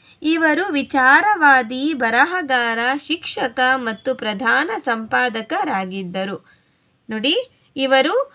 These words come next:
ವಿಚಾರವಾದಿ, ಬರಹಗಾರ, ಶಿಕ್ಷಕ ಮತ್ತು ಪ್ರಧಾನ ಸಂಪಾದಕರಾಗಿದ್ದರು. ಈ ಮೂರು ಪಾಯಿಂಟನ್ನು ನೀವು ಬರೆದ್ರೆ ನಿಮಗೆ ಮೂರು ಅಂಕ ಪರೀಕ್ಷೆಯಲ್ಲಿ ಸಿಗುತ್ತೆ.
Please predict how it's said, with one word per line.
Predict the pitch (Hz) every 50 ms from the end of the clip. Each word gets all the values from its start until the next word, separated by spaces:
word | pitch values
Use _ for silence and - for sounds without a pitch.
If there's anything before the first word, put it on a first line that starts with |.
| _ _ - 240
ವಿಚಾರವಾದಿ, | 247 240 247 - 262 254 269 311 370 415 381 330 269 247 233 220 196 233 269 311 339 294 226 220
ಬರಹಗಾರ, | 214 208 240 269 330 330 311 285 254 247 233 233 220 220 226 226 233 240 226 -
ಶಿಕ್ಷಕ | - 311 311 - - 311 277 240 - - 247 247 247 233 220
ಮತ್ತು | 202 - - 240 - - 254
ಪ್ರಧಾನ | 202 202 190 220 214 214 214 226 269 370 381 294
ಸಂಪಾದಕರಾಗಿದ್ದರು. | 233 220 214 214 233 226 220 196 208 214 214 311 311 262 220 208 202 196 208 202 190 214 214 214 214 - - - - - - - _ - 294 302
ಈ | 302 285 285
ಮೂರು | 311 339 381 403 370 -
ಪಾಯಿಂಟನ್ನು | 294 262 262 269 254 247 262 254 254 254 240 240
ನೀವು | 240 233 226 208 214
ಬರೆದ್ರೆ | 214 196 202 190 220 240 233 220
ನಿಮಗೆ | 214 214 208 208 196 285 370 494 466 - 262 214
ಮೂರು | 214 220 220 220 220 214 208 202
ಅಂಕ | 202 202 294 330 453 - 277
ಪರೀಕ್ಷೆಯಲ್ಲಿ | 226 214 220 208 - - 233 214 208 202 214 269 480 554 - -
ಸಿಗುತ್ತೆ. | 214 180 190 185 185 - - -